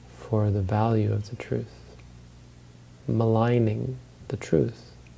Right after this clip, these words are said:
which from a Buddhist perspective is an important thing.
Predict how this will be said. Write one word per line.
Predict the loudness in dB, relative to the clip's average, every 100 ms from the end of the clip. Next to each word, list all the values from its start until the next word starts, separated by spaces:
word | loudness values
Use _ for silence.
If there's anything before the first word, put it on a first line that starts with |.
| -20 -20 -20 -20 -20 -20 -20 -20 -20 -20 -20 -20 -4
which | -2 -2 -8 -16 -4
from | 0 4
a |
Buddhist | 4 4 4 0
perspective | -4 -2 -2 0 -2
is | 0
an | -2
important | -2 -2 -2 -2 -4
thing. | -6 -6 -8